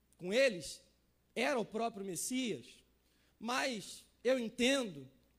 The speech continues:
talvez, creio que você também, quero crer que você também, que esse texto deixa bem claro que, na verdade, não foi naquele momento apenas. Esses dois homens andaram com Jesus três anos e não reconheceram quem Jesus era.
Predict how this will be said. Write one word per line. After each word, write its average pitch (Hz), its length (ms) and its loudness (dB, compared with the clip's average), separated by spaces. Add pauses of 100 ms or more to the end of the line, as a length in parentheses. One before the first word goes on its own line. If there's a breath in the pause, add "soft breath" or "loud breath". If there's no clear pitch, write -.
(120)
talvez, 214 600 0 (100)
creio 247 240 2
que 247 80 -10
você 208 280 -6
também, 208 440 -4
quero 226 320 -6
crer 226 180 -8
que 208 100 -16
você 202 220 -10
também, 190 500 -8 (800 soft breath)
que 262 80 -2
esse 320 200 0
texto 311 360 -4
deixa 285 240 -2
bem 294 200 -4
claro 226 480 -4
que, - 140 -8
na 262 160 -4
verdade, 208 680 -4 (240 soft breath)
não 320 200 -2
foi 349 240 -4
naquele 240 320 -4
momento 196 400 -4
apenas. 151 460 -10 (560 soft breath)
Esses 233 300 0
dois 254 340 2
homens 269 300 -2
andaram 247 440 -4
com 262 160 -8
Jesus 226 440 -4 (160)
três 302 400 2
anos 214 440 -2 (960)
e 247 100 -2
não 247 180 0
reconheceram 240 640 -4
quem 208 160 -10
Jesus 180 320 -10
era. 117 220 -16